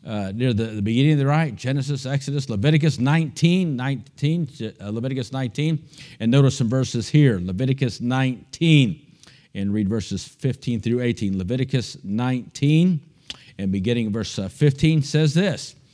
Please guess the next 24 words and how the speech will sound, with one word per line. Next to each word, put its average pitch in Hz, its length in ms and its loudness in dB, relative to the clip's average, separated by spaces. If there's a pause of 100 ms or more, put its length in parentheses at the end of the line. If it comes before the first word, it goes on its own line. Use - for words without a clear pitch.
(280)
It, 98 200 -6
here 113 200 -4
it 113 80 -6
mentions 123 440 0
the 104 80 -4
royal 104 340 0
law. 90 300 -2 (960)
"Ye 151 220 8
shall 160 360 4
do 208 680 4
no 165 460 4
unrighteousness 143 1120 2
in 170 200 0
judgment." 151 680 2 (440)
Right? 117 160 -4
This 113 120 -8
is 104 60 -8
what 123 140 -2
these 120 180 -2
verses 123 340 -2
talk 135 240 -2
about 139 460 2
in 127 180 0
James. 135 440 2